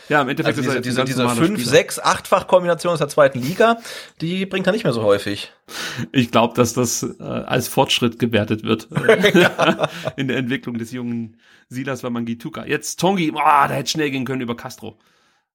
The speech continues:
Speaker 1: Ah, schön gemacht
Speaker 2: Guter Ball.
Speaker 1: von
Speaker 2: Ah, das kann er, das kann er.
Speaker 1: Kalajdzic.
Speaker 2: Muss er gleich ab-, raus, ja.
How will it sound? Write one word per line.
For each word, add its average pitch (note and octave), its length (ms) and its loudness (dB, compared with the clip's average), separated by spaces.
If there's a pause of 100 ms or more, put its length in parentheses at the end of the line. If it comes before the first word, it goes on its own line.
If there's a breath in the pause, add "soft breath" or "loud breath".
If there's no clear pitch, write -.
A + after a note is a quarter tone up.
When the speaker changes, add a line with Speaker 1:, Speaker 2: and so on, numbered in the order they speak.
Speaker 1:
Ah, A2 140 -6
schön D#3+ 160 0
gemacht G3 200 6
Speaker 2:
Guter D#3 100 6
Ball. F3+ 100 6
Speaker 1:
von D#3+ 100 4
Speaker 2:
Ah, F#3 40 4
das - 120 -2
kann A3+ 140 2
er, A#3 60 4
das G#3+ 120 2
kann C4 200 4
er. A3 160 6
Speaker 1:
Kalajdzic. D#3 500 0
Speaker 2:
Muss - 100 -2
er - 60 -2
gleich - 120 -4
ab-, - 240 -18 (460)
raus, C3 260 4
ja. A#2 200 2